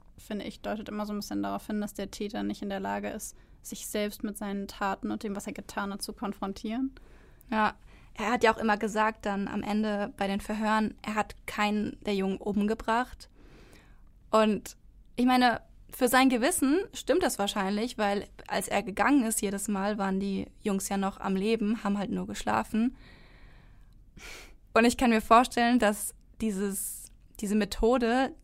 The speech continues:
Speaker 2: die Jungen erfrieren zu lassen, so ein bisschen für sein reines Gewissen war. So, er hat sie ja nicht umgebracht. Er war ja nett und freundlich und gut, ob Missbrauch jetzt nett und freundlich ist, aber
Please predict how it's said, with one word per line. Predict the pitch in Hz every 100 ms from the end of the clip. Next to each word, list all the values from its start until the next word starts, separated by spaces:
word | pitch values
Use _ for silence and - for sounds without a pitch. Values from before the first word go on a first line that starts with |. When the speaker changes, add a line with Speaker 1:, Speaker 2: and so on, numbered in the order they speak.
| -
Speaker 2:
die | 202
Jungen | 196 220 208 - - -
erfrieren | - 190 - 277 262
zu | -
lassen, | 202 196 226 226 247 - - - - - - - - - - - - - - -
so | 226
ein | 226
bisschen | 240 262 - 226 226
für | - 226
sein | 214 214 214 214 214 208 208 - -
reines | 226 220 214 220
Gewissen | 233 214 220 190
war. | - - - 247
So, | 240 -
er | -
hat | 214 208
sie | 196
ja |
nicht | 196 -
umgebracht. | 196 208 - 180 -
Er | 185 208
war | 196
ja | - -
nett | 208 208 208
und | 180
freundlich | - 214 208 202 208 202 196 - -
und | 76 - - - - - - - - -
gut, | - 226
ob | 202 -
Missbrauch | 233 - 220
jetzt | 220 214
nett | 196
und | -
freundlich | - 214 247 220 220
ist, | 226 226 -
aber | 190 - 180